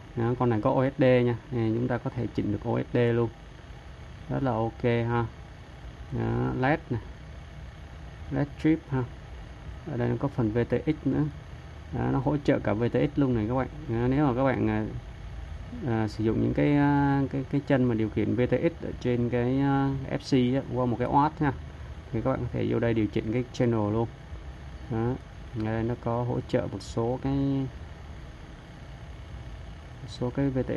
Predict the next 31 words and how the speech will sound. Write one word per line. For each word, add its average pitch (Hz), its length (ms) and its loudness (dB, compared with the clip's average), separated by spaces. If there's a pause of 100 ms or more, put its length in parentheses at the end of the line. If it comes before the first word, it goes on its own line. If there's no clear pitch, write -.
(160)
X - 40 -2
này 113 120 2 (200)
ha. 120 100 -2 (2250)
Rồi, 113 180 -2 (280)
xuống 117 180 -2
đây 120 160 0
là 110 160 -2
cái 120 180 -4
phần 104 500 0 (1500)
What 147 100 -2 (420)
is 120 160 0
this? 160 240 0 (200)
À, 107 260 2
black 131 160 -2 (100)
box 156 320 2 (100)
ha. 127 120 2 (600)
Con 123 200 0
này 113 140 2
thì 110 100 0
không 113 160 0
có 135 200 -2
black 143 220 -2
box 156 240 2
rồi. 117 100 -2 (1200)
Rồi, 117 260 2 (120)
hết. 147 140 4 (420)
Đó, 131 220 2 (220)
thì 117 220 0
đây 123 180 2
là 120 120 4
một 113 180 2